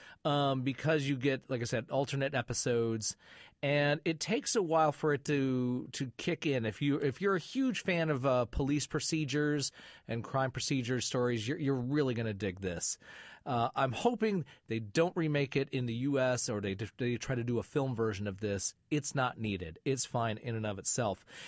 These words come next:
And, uh, for me, about episode eight, uh, things happen. As I used to say, Neil, uh, on the show at one time, plot things happen. We have an escape. We have, I don't wanna give away too much,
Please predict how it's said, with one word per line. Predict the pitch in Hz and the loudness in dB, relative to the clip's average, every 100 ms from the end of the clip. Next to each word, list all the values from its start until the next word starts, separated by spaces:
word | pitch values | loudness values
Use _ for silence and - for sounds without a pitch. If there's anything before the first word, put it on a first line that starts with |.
| - - - | -16 -8 0
And, | 165 165 160 | 2 4 4
uh, | 151 139 - _ _ _ _ _ - - | 4 4 0 _ _ _ _ _ -20 -6
for | - 170 | 0 2
me, | 196 262 247 190 - - | 2 0 0 0 -4 -6
about | 131 208 311 - | 2 4 2 0
episode | 208 226 202 185 - | -2 2 2 2 0
eight, | 156 147 147 - - - 180 175 | 0 0 -4 -10 -18 -6 -4 0
uh, | 160 143 147 143 | 2 2 0 -4
things | - 226 208 135 | 0 2 2 0
happen. | 127 120 - 90 | 0 -2 -2 -4
As | 117 | 0
I | 135 | 0
used | 139 123 | 0 -2
to | 123 | -2
say, | 127 120 | 0 0
Neil, | 113 113 - | 0 -2 0
uh, | 117 127 131 | -2 -2 -2
on | 117 113 | -2 -2
the | |
show | 107 120 | -2 -2
at | 120 | -2
one | 110 | -2
time, | 127 | -4
plot | - 247 254 - | 0 2 2 0
things | 156 127 113 | -4 -2 -4
happen. | 117 101 - 80 85 | -2 -4 -4 -10 -8
We | 101 | -4
have | 107 120 | -2 0
an | 127 | 0
escape. | 131 - - 175 156 98 - | -2 -4 -2 -2 -2 -4 -6
We | 107 | -4
have, | 107 117 117 | 0 0 0
I | 127 | 0
don't | 139 | -2
wanna | 139 | -2
give | 131 | -2
away | 127 120 | -2 -2
too | 139 120 | -2 0
much, | 104 - | -2 -4